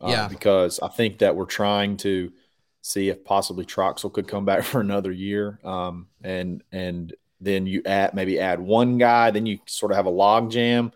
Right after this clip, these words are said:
Speaker 1: Uh, he, his job is, is very,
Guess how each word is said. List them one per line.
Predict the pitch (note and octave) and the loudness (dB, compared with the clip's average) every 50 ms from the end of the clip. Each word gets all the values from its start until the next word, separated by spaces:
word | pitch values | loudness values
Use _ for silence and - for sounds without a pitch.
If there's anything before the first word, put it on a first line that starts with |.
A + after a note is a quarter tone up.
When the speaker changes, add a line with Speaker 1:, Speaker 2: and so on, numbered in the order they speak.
| _ - _ _ _ _ _ - | _ -20 _ _ _ _ _ 0
Speaker 1:
Uh, | G2 G2 F#2+ - | 2 2 2 2
he, | A2+ A2+ - | 2 0 0
his | - - A2 A2+ G#2+ G#2+ | 0 0 0 0 0 0
job | G2 G#2+ G#2 A2 A#2 A#2+ G#2+ G2+ | 2 4 6 6 8 6 4 2
is, | F#2+ F#2 F2 F2+ | -2 -4 -4 -6
is | - G2 F#2+ E2+ E2+ | -4 -4 -4 -6 -6
very, | F2 G2 G2+ G#2 G#2 G#2 G2+ F#2+ F#2+ | -4 -2 0 2 2 0 0 -2 -6